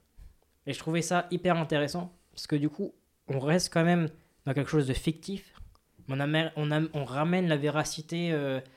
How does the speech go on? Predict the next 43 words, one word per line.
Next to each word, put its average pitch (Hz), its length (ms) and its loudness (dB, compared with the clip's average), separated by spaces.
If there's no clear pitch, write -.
dans 147 160 2
l'histoire, 151 480 0
et 151 80 4
en 135 60 2
plus, - 260 -6
il 135 100 -4
explique 151 440 -6
pourquoi. - 500 -8
Il 143 60 -4
explique 156 320 -4
qu'il 139 160 -4
a 127 40 2
reçu - 200 -4
un 123 80 0
coup - 140 -10
de - 40 -14
fil 147 220 -4
d'un 123 120 -2
mec 135 520 -2
qui - 160 -18
lui 120 80 -6
a - 40 -6
dit 135 160 -10
que, 127 140 -16
qu'il 127 120 -2
y 123 40 0
avait 120 160 0
un 120 100 0
mec 120 200 -4
de 123 80 -6
la 117 120 -2
Deutsche 123 280 -4
Bank 147 240 -2
qui 135 80 -6
avait 117 160 -4
dit 135 200 -6
que 131 200 0
y 127 120 2
a-, 123 240 0
que 117 340 -10
y 113 140 -10
avait, 113 300 -8
euh, 110 100 -10